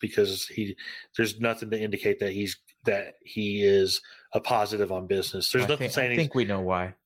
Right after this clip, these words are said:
Speaker 1: there's nothing saying that he's a negative, but he's not the positive that they want you to think he is.
Speaker 2: No, I think we know why though.
Speaker 1: Yeah.
Speaker 2: Um,
Speaker 1: Yeah.
Speaker 2: I, I, and I apologize to you because you, you always send me the notes and then you ask me if I have anything to add. And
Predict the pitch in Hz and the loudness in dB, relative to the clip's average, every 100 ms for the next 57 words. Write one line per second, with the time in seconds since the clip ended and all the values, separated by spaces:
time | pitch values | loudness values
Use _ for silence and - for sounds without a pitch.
0 | _ 120 123 135 135 208 190 151 131 - | _ -4 0 2 2 0 0 -4 -6 -2
1 | 151 131 113 110 104 131 123 95 95 - | -2 0 -2 -2 0 0 0 -4 -4 0
2 | 110 117 139 135 117 120 113 107 101 95 | 0 2 0 -2 -2 2 2 2 -2 -2
3 | 95 - 101 101 98 101 95 113 104 - | -4 0 0 0 -4 -2 -2 -2 -6 -8
4 | 92 87 90 - - _ _ _ 104 85 | -12 -10 -8 -10 -12 _ _ _ -2 -2
5 | 101 147 165 113 87 85 90 92 101 107 | -4 0 2 0 -4 -8 -10 -14 -16 -18
6 | - - - 107 85 - - 120 117 113 | -18 -18 -4 -2 -2 -6 -4 0 2 0
7 | 113 101 - 127 117 135 139 139 151 160 | -4 -8 -6 -4 -2 0 0 0 2 2
8 | - 120 113 107 - 104 101 - 107 101 | 2 2 2 0 0 -2 0 0 0 4
9 | 139 175 143 170 214 139 151 170 160 143 | 4 4 6 4 4 4 4 2 0 0
10 | 135 131 123 110 107 110 - 113 113 110 | 2 2 2 2 2 0 0 0 2 4
11 | 107 113 151 165 147 131 123 123 120 120 | 2 2 -2 -2 0 0 0 -2 -2 -2
12 | 101 98 101 98 - - - - - _ | 0 0 0 -2 -6 -16 -20 -20 -20 _
13 | 120 117 113 113 | -2 0 -2 -6